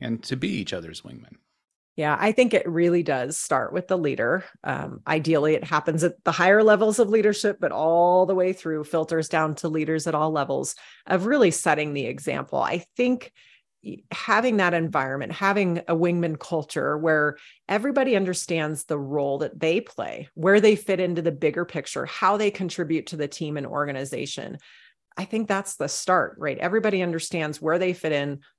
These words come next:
Speaker 2: how they contribute by lifting others.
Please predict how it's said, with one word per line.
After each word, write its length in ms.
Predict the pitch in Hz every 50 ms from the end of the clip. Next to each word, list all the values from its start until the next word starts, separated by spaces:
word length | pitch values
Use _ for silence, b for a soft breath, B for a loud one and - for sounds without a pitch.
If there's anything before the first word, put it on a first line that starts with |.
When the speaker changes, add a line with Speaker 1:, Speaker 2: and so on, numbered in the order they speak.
| _ _ _
Speaker 2:
how 380 | - - - 202 190 208 220 226
they 420 | 196 185 175 170 165 160 160 156 _ _ _ _ _ _ _ _ _ _ _ _ _ _
contribute 640 | - - 190 180 - - 311 330 262 208 170 - -
by 300 | 165 156 151 147 143 143 _ _ _ _ -
lifting 540 | - 175 190 202 202 202 - 180 165 - -
others. 500 | - 160 143 - - - 160 - -